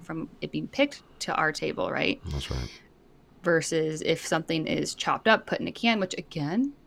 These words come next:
Speaker 1: canned and frozen fruits and veggies, much better than nothing or not getting any of those at all.
Speaker 2: Mm-hmm.
Speaker 1: But the nutrient density,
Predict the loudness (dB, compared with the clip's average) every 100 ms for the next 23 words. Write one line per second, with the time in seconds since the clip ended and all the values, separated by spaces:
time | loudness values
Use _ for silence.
0 | -20 -6 -4 -2 0 -2 -2 -2 -2 -4
1 | -6 -4 -6 -4 -6 -4 -4 -4 -2 -2
2 | -2 -4 0 0 0 -2 -2 -2 0 2
3 | 2 0 -2 -4 -2 -2 -4 -4 -4 -2
4 | -4 -2 0 2 4 2 0 -10 -10 -8
5 | -4 0 6 6 10 8 8 2 2 2
6 | 2 2